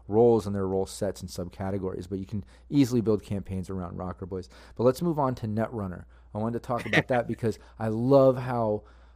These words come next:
Speaker 1: uh, Red obviously simplified net running and made it sleek, and it's still diverse, but just easier to digest and just more fluid with a team.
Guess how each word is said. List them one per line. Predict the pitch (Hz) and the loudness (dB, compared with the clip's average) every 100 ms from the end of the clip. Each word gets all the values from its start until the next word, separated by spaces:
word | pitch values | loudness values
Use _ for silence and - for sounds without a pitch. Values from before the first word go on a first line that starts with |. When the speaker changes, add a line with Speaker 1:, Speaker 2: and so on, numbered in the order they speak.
| - | -10
Speaker 1:
uh, | 117 107 101 | -4 -2 -2
Red | 95 113 113 104 | 0 2 2 2
obviously | 104 104 104 - | 0 0 -4 -4
simplified | 98 - 107 98 - 104 95 92 | -6 -4 -6 -6 -6 -6 -6 -2
net | 131 151 | -4 0
running | 127 123 120 | 0 2 2
and | 110 | 0
made | 104 98 | -2 -2
it | 92 | -6
sleek, | - 127 135 120 - | -8 -2 0 0 -4
and | 127 104 | -6 -6
it's | 101 | -6
still | - - 135 123 117 | -8 -2 4 6 4
diverse, | 104 98 92 117 110 - | 2 -4 0 2 2 -2
but | 104 | -8
just | 95 - | -10 -8
easier | - 113 117 | -4 -2 0
to | 107 | -2
digest | 95 92 90 110 117 - 104 | -4 -6 -4 -2 -2 -2 -8
and | 95 | -10
just | 95 | -8
more | 107 101 | -6 -6
fluid | - 117 120 107 | -6 -4 -2 0
with | 98 | -4
a | 87 | -6
team. | - - 123 120 117 | -10 -4 0 0 -2